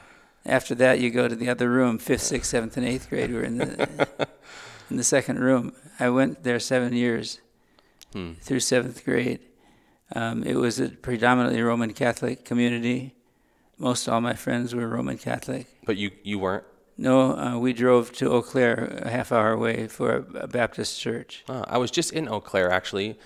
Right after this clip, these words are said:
Speaker 1: Really?
Speaker 2: Uh, broke down my car in Eau Claire and stayed the
Speaker 1: Really?
Speaker 2: night. Yes.
Speaker 1: Really?
Speaker 2: <laughs> Yep, just this last weekend.
Speaker 1: Well, when I was thirteen, my parents moved us to Eau Claire.
Speaker 2: Mm.
Speaker 1: Uh, even though my dad's job was in Jim Falls,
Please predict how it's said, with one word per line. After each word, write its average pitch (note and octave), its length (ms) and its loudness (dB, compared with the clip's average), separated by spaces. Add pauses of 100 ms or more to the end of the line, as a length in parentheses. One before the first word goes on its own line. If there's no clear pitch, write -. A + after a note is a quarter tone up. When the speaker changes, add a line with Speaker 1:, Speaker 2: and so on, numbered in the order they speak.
(120)
Speaker 1:
Really? F3 220 4
Speaker 2:
Uh, F#2+ 140 4
broke C#3 300 4
down A#2 340 4 (120)
my G2+ 100 0
car C3+ 340 6
in G2 100 -2
Eau F#2 80 -2
Claire F#2 320 0
and F#2 100 -4
stayed F#3 120 10
the A#3+ 80 12
Speaker 1:
Really? - 100 4
Speaker 2:
night. A2+ 320 2
Yes. C3 180 4
Speaker 1:
Really? E3+ 560 4 (400)
Speaker 2:
<laughs> - 160 -18
Yep, D3 300 0
just C3 160 -2
this C#3 160 -4
last C3 220 2
weekend. F2+ 360 -2 (1600)
Speaker 1:
Well, C3+ 500 6 (300)
when C3+ 140 0
I C3 100 6
was B2+ 160 2
thirteen, B2 800 2
my B2 140 -2
parents C3 600 0 (420)
moved C3 260 2
us B2 200 2
to C#3 100 -2
Eau B2 100 2
Claire. - 520 -2
Speaker 2:
Mm. G2 200 -12 (800)
Speaker 1:
Uh, - 80 -10
even C3 200 6
though B2+ 120 6
my A#2+ 140 0
dad's A#2+ 380 0
job B2+ 220 2
was A2+ 200 -6
in A#2 400 -4
Jim A#2 240 -4
Falls, B2+ 600 -2